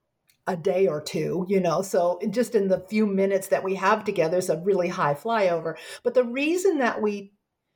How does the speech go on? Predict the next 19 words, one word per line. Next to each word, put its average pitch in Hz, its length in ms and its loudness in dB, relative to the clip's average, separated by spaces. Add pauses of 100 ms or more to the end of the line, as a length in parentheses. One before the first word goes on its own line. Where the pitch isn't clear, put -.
(180)
that, - 280 2 (400)
you 247 100 0
know, 247 80 0
I, 226 220 2
I 226 100 2
tease 262 540 -2 (200)
my 202 340 2
audiences 202 580 2
or 190 100 2
my, 165 320 0 (100)
or 190 120 4
my 170 140 0
teams 190 440 0
when 180 140 0
we're 170 180 0
doing 190 320 0
this 175 220 -4
work, 196 400 2
that 175 200 -2